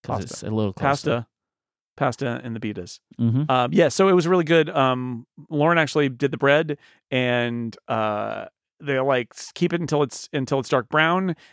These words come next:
Speaker 2: And it was like the outside was super crispy and the bread was really nice. So it's, it's interesting. They don't send you dough. They send you, like, a loaf of
Speaker 1: Mm-hmm.
Speaker 2: sourdough and, and a bunch of loaves, actually. And, um, so you're thinking, "Well, wait a second, you're just heating up frozen bread."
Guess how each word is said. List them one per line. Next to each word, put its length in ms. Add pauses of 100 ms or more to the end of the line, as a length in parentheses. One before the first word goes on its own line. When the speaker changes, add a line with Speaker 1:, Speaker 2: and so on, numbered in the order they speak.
Speaker 2:
And 80
it 60
was 100
like 200
the 200 (180)
outside 280
was 160
super 240
crispy 320
and 100
the 60
bread 200
was 280
really 180
nice. 180
So 120
it's, 240 (240)
it's 160
interesting. 320
They 40
don't 140
send 180
you 100
dough. 320
They 120
send 240
you, 80
like, 220
a 80
loaf 440
of 120
Speaker 1:
Mm-hmm. 40
Speaker 2:
sourdough 640
and, 280 (340)
and 280
a 60
bunch 220
of 80
loaves, 400
actually. 400 (260)
And, 680
um, 460 (240)
so 160
you're 100
thinking, 300
"Well, 100
wait 120
a 40
second, 200
you're 100
just 220
heating 300
up 240
frozen 360
bread." 260